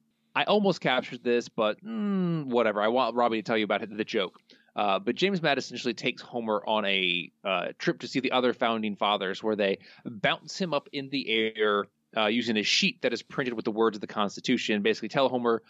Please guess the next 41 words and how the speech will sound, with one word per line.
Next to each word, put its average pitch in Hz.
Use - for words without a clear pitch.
"What 165
you're 180
doing 123
is 101
bad." 65
Now, 110
doing 113
this 110
with 104
the 101
actual 104
text -
of 107
the 107
Constitution 107
is 123
probably 107
not 95
a 95
great 92
idea 101
because 107
the 95
original 95
Constitution 101
called 95
for 101
the 117
loser 110
of 104
the 98
presidential 101
election 95
to -
be 104
the 101
vice 95
president 107
and 95
didn't, 92
uh, 95